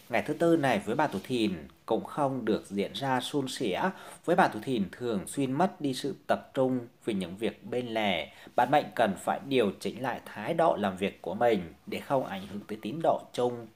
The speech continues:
cũng như là làm mất danh dự, uy tín của bản thân mình nữa nhé. Về câu quyết cho bạn Tuổi Thìn trong ngày thứ Tư này, tử vi tuổi Giáp Thìn thuộc mệnh Hỏa, vận trình có nhiều sóng gió, hạnh phúc có nguy cơ bị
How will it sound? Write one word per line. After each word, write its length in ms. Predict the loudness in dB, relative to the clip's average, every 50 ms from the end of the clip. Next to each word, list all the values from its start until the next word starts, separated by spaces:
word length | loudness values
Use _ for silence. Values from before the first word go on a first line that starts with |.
| _
cũng 200 | -8 -6 -6 -4
như 100 | -6 -4
là 220 | -2 0 0 0 0
làm 400 | -2 -2 -2 -2 -4 -4 -6 -10
mất 160 | -10 -10 -10
danh 340 | -8 -4 -2 -2 -2 -2 -2
dự, 220 | 0 -2 -2 -2 -6 -16 _ _ _ _
uy 220 | 0 0 0 -2 -4
tín 140 | -6 -8 -8 -8 -12 -12
của 120 | -12 -10
bản 180 | -10 -10 -10 -12
thân 220 | -14 -12 -8 -6 -4
mình 260 | -4 -4 -6 -8 -14
nữa 200 | -12 -10 -10 -10 -8
nhé. 160 | -6 -6 -6 -6 -8 -12 -20 -20 -20 _ _ _ _ _ _ _ _ _ _ _ _ _ _ _ _ _ _ _ _ _ _ _ _ _ _ _ _ _ _
Về 140 | 6 6 6
câu 340 | 6 6 4 4 4 2 2
quyết 160 | 4 4 4 4
cho 80 | 2 2
bạn 120 | 2 2
Tuổi 100 | 2 -2
Thìn 260 | -4 -4 -2 -2 -2 -2 -2
trong 160 | -4 -4 -2 -2
ngày 140 | -2 -4 -4
thứ 80 | -6 -6
Tư 240 | -2 0 2 2 2
này, 400 | 2 0 2 0 0 -2 -4 -10 -18 -20 -20 -10 _
tử 140 | 2 2 2
vi 260 | 4 2 2 2 2 2
tuổi 140 | 0 -2 -2
Giáp 300 | -2 -2 -2 -2 -2 -4 -6
Thìn 280 | -2 0 0 0 0 -2 -6 -12 -16 _
thuộc 260 | -8 -6 -6 -6 -2
mệnh 200 | -2 -4 -4 -4
Hỏa, 480 | -8 -12 -6 -4 -4 -2 0 -2 -2 -4 -6 _ _ 0
vận 120 | 0 0 0 -2
trình 140 | -6 -6 -6 -8 -4
có 180 | -4 -4 -4 -4 -6 -6
nhiều 260 | -4 -2 0 -2 -2 -4
sóng 300 | -8 -8 -6 -6 -8 -8
gió, 400 | -4 -2 2 2 4 4 2 0 -2 -8 _ _
hạnh 300 | -6 -4 -4 -4 -4 -10 -4
phúc 200 | -2 -2 -2 -2 -6
có 80 | -6
nguy 280 | -6 -4 -2 -4 -4 -4 -4
cơ 180 | -2 -2 -2
bị 280 | 0 -2 -4 -4 -4